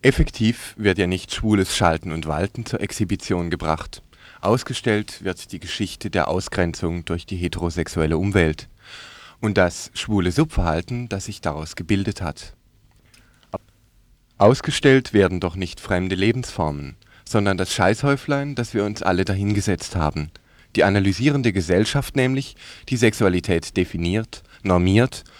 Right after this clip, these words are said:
und schier zur Lebensfrage macht. Gehängt, gefoltert und verbrannt wird heute zwar keiner mehr,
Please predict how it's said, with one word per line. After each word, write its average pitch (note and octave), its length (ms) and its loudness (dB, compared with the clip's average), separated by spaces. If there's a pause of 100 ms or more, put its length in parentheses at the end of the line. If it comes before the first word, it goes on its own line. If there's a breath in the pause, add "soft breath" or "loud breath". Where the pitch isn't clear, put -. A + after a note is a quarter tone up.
und D3 160 0
schier G2+ 320 4
zur A#2 140 0
Lebensfrage E2 680 0
macht. - 480 -6 (1600 loud breath)
Gehängt, C3+ 640 6
gefoltert B2 540 4
und G#2+ 100 0
verbrannt G#2+ 600 4
wird - 380 2
heute G2+ 240 2
zwar E2+ 220 -2
keiner F#2 260 0
mehr, C3 300 0